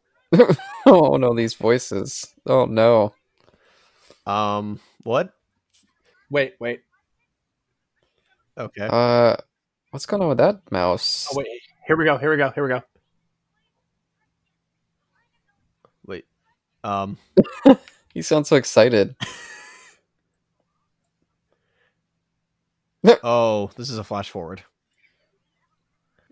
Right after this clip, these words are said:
Speaker 1: What's going on with that dad's color, uh?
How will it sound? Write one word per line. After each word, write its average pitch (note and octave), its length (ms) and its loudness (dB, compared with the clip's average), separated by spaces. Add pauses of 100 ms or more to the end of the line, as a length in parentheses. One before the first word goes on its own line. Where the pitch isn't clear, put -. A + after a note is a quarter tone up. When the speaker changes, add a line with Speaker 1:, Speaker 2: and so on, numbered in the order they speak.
(140)
Speaker 1:
What's - 360 -10
going A#3 180 -4
on G#3 100 -2
with F#3+ 120 -2
that E3 240 2 (140)
dad's D#3 480 2 (140)
color, B2+ 480 2
uh? F#2+ 260 6